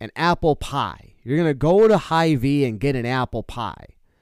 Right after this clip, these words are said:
And you go and you get the apple pie and you bring it home. And as you sit there, the apple pie slowly changes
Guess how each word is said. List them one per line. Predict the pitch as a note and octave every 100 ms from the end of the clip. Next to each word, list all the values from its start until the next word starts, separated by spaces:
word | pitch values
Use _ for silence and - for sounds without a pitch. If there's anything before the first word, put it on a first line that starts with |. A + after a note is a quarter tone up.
| _ _ _ _ -
And | F2+
you |
go | F#2 E3+ G#3+
and | E3+
you |
get | A#2 F#3
the | - D3
apple | D3+ D3 C3
pie | - C#3+ D3
and | C3+
you | G#2+
bring | F2+ D#3+ D#3
it | B2
home. | A#2 C3 A2
And | B2 B2+
as | C3+ B2
you | C3
sit | A#2+ - D#4+ -
there, | - G#2 G#2 A2+ - - -
the | C#3+
apple | F3+ A#3 A3 G3+
pie | - D#3+ D#3 D3
slowly | C3+ - C#3 F#3+ G#3 G3 F3+ E3+
changes | - D#3 D#3 C#3 G2+ F#2 G#2+ -